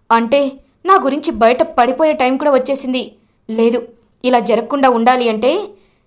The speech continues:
నేను వెంటనే ఒక ప్లాన్ వెయ్యాలి అని అనన్య ప్రకాష్కి ఫోన్ చేస్తుంది. ఇంకా ప్రకాష్, "హలో మేడం,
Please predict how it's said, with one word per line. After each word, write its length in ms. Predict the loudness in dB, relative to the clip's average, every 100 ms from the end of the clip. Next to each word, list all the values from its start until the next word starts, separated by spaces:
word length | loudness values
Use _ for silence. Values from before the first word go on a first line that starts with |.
| 0
నేను 480 | 2 4 2 0 -4
వెంటనే 440 | -2 -2 0 0
ఒక 260 | 0 -2 0
ప్లాన్ 240 | 0 2
వెయ్యాలి 500 | 2 2 2 0 -6 -20 -4
అని 520 | -2 0 -2 -2 -4 -6 -8 0
అనన్య 380 | 0 2 2 2
ప్రకాష్కి 420 | 0 0 -2 -2
ఫోన్ 280 | -4 -2 0
చేస్తుంది. 420 | -2 -2 -2 -4 -4 -6 -10 _ -4
ఇంకా 260 | 2 4
ప్రకాష్, 600 | 4 2 4 4 4 2 -10 -20 -2
"హలో 160 | 2 2
మేడం, 460 | 2 2 2 -2